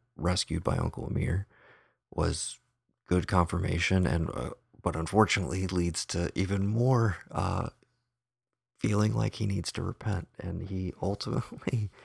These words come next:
<laughs> goes down to the basement where we see that he has a cat of nine tails, and this was, this was a rough scene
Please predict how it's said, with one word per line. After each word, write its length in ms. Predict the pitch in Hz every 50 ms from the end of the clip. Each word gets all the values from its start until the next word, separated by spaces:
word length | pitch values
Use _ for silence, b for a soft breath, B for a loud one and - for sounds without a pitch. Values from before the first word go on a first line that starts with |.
| B B B B B B B B B
<laughs> 640 | B B B _ _ _ _ _ _ _ _ -
goes 160 | - 113 117 -
down 200 | - 120 120 120
to 60 | 120
the 60 | 120
basement 460 | - 135 139 147 131 - 135 135 -
where 140 | 127 117 113
we 100 | 120 120
see 180 | - - 123 120
that 160 | 113 120 104
he 140 | 117 117 113
has 200 | 113 113 117 113
a 40 |
cat 240 | - - 113 113 113
of 60 | 110
nine 260 | 107 107 107 110 110 104
tails, 340 | - 107 101 98 98 95
and 140 | 90 90 92
this 200 | 101 107 - -
was, 300 | - 87 85 90 - - _ _ _ _ _ _ _ _ _ - -
this 160 | - 98 - -
was 120 | 95 92
a 80 | 95 98
rough 240 | 101 117 120 -
scene 340 | - - - 76 - 123 95